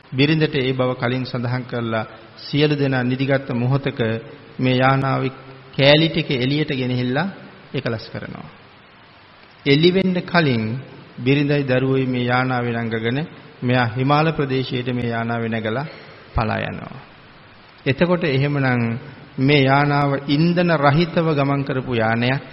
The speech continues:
අපි ගුවන් යානයක් අහසට නගින්න සෑහෙන දුර බිම දිග ගමන් කරන්න ඕනේ. එහෙමනම් මේ යානාව එක තැන අහසට ඔසවන්න පුළුවන් යානාවක් ලී වලින් හදලා තියෙන්නේ.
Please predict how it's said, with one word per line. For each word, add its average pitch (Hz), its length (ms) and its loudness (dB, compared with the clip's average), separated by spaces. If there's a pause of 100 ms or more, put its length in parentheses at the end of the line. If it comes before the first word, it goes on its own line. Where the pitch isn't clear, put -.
(720)
අපි 147 260 4
ගුවන් 143 300 2
යානයක් 135 440 2
අහසට 135 380 -4
නගින්න 127 400 0
සෑහෙන 135 440 0
දුර 123 200 0 (560)
බිම 139 240 4
දිග 139 220 2
ගමන් 139 360 0
කරන්න 123 300 -2
ඕනේ. 120 260 -2
එහෙමනම් 123 340 -2
මේ 123 200 -2
යානාව 120 400 -2 (380)
එක 147 240 0
තැන 165 280 2
අහසට 143 440 -2
ඔසවන්න 131 440 -2
පුළුවන් 127 360 -4
යානාවක් 117 600 -2 (1120)
ලී 127 280 0
වලින් 123 280 -2
හදලා 110 280 -4
තියෙන්නේ. - 420 -12